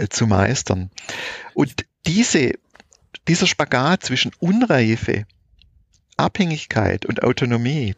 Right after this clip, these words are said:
das ist Menschenkind. Ja, das ist jedes, jedes Menschenkind, jeder, der mit Kindern lebt, der kennt den Spagat. Ja, einerseits schütze mich, sei bei mir, sei in Beziehung mit mir, ja, sorge gut für mich, lass mich nicht in Not geraten, diese existenziellen Forderungen.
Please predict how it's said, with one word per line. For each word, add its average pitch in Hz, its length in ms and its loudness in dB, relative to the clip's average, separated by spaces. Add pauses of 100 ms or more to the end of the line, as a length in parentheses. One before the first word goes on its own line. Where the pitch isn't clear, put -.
das 113 280 0
ist - 120 -2
Menschenkind. 95 800 -4
Ja, 104 140 -2
das 131 200 -4
ist 123 100 -4
jedes, 127 340 0
jedes 143 300 -2
Menschenkind, 151 420 -4
jeder, 127 220 2
der 135 140 0
mit 131 100 -6
Kindern 147 260 -2
lebt, 120 320 2
der 117 80 2
kennt 160 280 -2
den 143 120 0
Spagat. 92 640 -4 (640)
Ja, 110 200 0
einerseits 135 460 2
schütze - 320 -2
mich, 104 160 -4
sei 117 220 2
bei 104 160 0
mir, 104 180 2 (300)
sei - 220 2
in 165 160 2
Beziehung 165 580 0
mit 143 220 -4
mir, 107 280 4
ja, 120 240 2 (260)
sorge 156 380 2
gut 143 260 -6
für 135 140 -4
mich, 107 480 -4
lass - 240 0
mich 143 140 -6
nicht - 180 -4
in 131 80 -2
Not 143 220 0
geraten, 98 320 0
diese - 280 -2
existenziellen 151 680 0
Forderungen. 98 640 -4